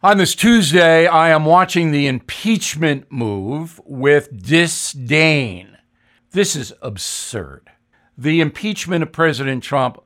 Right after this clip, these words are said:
last year, because he made a phone call to the Ukrainian president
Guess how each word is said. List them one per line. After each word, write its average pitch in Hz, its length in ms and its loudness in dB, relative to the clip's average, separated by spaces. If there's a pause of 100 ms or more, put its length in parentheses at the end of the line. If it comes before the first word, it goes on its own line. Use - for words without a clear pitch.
(180)
last 127 720 -4
year, 82 360 -18 (320)
because 117 300 -4
he 135 60 -4
made 135 220 -2
a 120 60 -6
phone 147 320 -2
call 135 460 0
to 127 120 -10
the 110 100 -10
Ukrainian 117 760 -6
president 82 520 -14